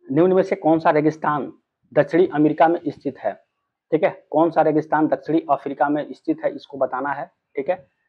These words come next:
कालाहारी मरुस्थल, पेंटागोनियन मरुस्थल, थार मरुस्थल, सोनेरा मर-, अ, मरुस्थल।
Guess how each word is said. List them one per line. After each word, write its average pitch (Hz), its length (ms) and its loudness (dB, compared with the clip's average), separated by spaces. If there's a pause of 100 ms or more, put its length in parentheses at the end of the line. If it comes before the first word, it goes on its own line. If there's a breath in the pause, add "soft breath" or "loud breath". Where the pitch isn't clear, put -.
(160)
कालाहारी 139 500 4
मरुस्थल, 147 600 -2 (540)
पेंटागोनियन 143 960 2
मरुस्थल, 139 560 -4
थार 135 400 -2
मरुस्थल, 147 560 -4 (140)
सोनेरा 139 460 -2
मर-, 139 420 -2
अ, 131 160 4
मरुस्थल। 143 500 0